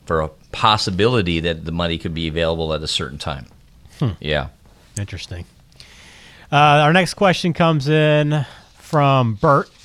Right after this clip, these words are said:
Speaker 2: He writes, "I want to retire when I'm fifty-five, which is six years away. What should I be doing for the next decade to put myself in a position to do that?"
Speaker 1: Yeah, well, if you're retiring in six years, you know, but you, you wanna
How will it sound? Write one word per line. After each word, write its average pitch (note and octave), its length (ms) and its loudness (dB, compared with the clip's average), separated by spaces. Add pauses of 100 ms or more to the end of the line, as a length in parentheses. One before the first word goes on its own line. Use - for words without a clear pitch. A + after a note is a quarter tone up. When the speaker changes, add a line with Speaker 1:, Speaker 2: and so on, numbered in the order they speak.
(120)
Speaker 2:
He F#3+ 160 0
writes, - 720 -2
"I C#3 60 0
want A#3 180 2
to E4 40 2
retire F3+ 440 4
when D#3+ 160 2
I'm C3 180 2
fifty-five, C3 920 2 (180)
which F#3 220 2
is F3 80 2
six A#3 260 0
years A3 160 2
away. E3+ 300 2 (240)
What E3 180 2
should C4+ 140 0
I B3+ 60 2
be A3+ 120 0
doing E3 240 4
for - 80 -6
the C#3+ 80 2
next C#3 320 0
decade B2 480 2
to A#2 60 -2
put D3 120 0
myself B2+ 640 2
in C3 80 -2
a B2 60 2
position C#3 400 0
to B2 80 0
do C3 160 2
that?" F#2+ 220 -10 (260)
Speaker 1:
Yeah, C#3 240 0 (160)
well, A2+ 400 0 (340)
if G#2+ 220 -8
you're A#2 180 -4
retiring B2+ 480 0
in G#2 60 -2
six - 320 -4
years, B2+ 400 -2 (200)
you G#2+ 120 -4
know, A2 100 0
but G#2+ 300 -6
you, G2+ 180 -12
you G2+ 180 -10
wanna G#2+ 200 -6